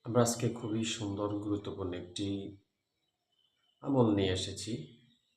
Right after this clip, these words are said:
তো আশা করছি যদি ইনশাআল্লাহ আপনারা মনোযোগ সহকারে দেখেন,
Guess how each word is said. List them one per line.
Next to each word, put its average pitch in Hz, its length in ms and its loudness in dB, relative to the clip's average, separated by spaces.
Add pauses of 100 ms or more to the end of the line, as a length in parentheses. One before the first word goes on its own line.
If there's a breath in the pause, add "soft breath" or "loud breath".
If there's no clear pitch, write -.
(300)
তো - 340 -12 (1000)
আশা 120 200 2
করছি 120 340 0
যদি 113 160 0
ইনশাআল্লাহ 95 480 0
আপনারা 95 240 -4
মনোযোগ 92 400 -4
সহকারে 92 420 -10
দেখেন, 92 480 -10